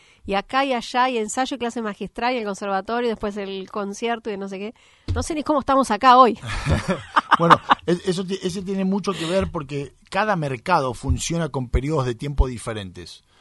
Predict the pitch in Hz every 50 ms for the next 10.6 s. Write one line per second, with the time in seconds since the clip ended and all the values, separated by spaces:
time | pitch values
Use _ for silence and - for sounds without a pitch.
0 | _ _ - 127 120 117 135 127 113 113 110 98 - _ - - - - 120 110
1 | 101 95 85 - - _ - 110 110 107 - 117 110 - 202 185 - 190 165 -
2 | 165 151 143 135 135 139 151 165 165 151 143 147 156 170 170 - - 127 127 127
3 | 143 151 151 143 135 131 120 127 135 170 202 196 180 147 135 127 147 151 - -
4 | 147 160 151 123 113 - - 123 117 120 107 _ - 131 104 - 143 120 - 117
5 | 104 - - 147 139 131 120 120 120 - - 113 - 180 160 135 123 123 120 113
6 | 107 - 135 127 117 131 139 147 139 117 107 101 92 113 127 131 151 120 117 107
7 | - - - - - - - _ - - - 110 107 - - 165 143 110 104 _
8 | _ _ _ _ _ - 165 160 156 147 143 139 131 - 156 151 131 139 143 139
9 | 135 131 - 131 127 131 135 139 139 143 147 160 156 131 143 151 139 - - -
10 | - 139 131 - 170 185 185 160 139 131 131